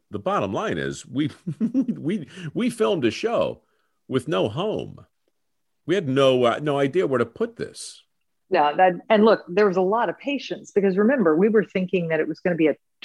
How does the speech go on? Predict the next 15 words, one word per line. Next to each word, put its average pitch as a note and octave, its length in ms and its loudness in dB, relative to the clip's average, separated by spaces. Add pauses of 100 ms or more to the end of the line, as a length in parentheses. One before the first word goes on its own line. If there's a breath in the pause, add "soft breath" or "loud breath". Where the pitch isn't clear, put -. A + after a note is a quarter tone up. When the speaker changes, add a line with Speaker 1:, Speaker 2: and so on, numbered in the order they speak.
(160)
Speaker 2:
twenty-minute E3 520 -2
show C#3+ 540 2 (600)
on D#3+ 140 2
your D3 140 -2 (120)
Facebook A3 380 0 (100)
page. D3+ 440 -6 (180)
Speaker 1:
<laughs> - 800 -10
Speaker 2:
And, D#3+ 400 2
uh, D#3 280 4 (240)
yeah. D3+ 320 4 (520)
And D#3+ 120 -6
then, D3+ 360 0
of - 120 -14
course, D#3 380 2
you D#3+ 300 2